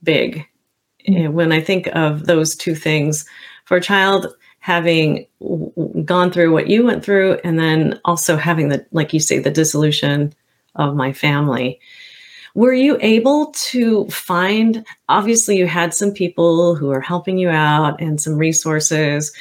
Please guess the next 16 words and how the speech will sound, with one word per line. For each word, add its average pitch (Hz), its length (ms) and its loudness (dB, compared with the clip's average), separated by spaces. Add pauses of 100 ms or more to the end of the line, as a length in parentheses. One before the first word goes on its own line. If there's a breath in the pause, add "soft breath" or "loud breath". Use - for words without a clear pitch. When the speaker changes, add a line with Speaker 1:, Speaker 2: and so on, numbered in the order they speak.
(440 loud breath)
Speaker 1:
Were 226 120 4
you 269 240 2
able 320 300 4
to 311 120 0
find 220 680 2 (140)
resilience 170 840 2
within 165 640 2 (160)
yourself 165 760 0
at 165 100 -6
a 156 60 -2
young 165 460 -2
age, 233 380 2
or 226 60 -2
did 285 220 -2
it 311 120 0
take 254 360 2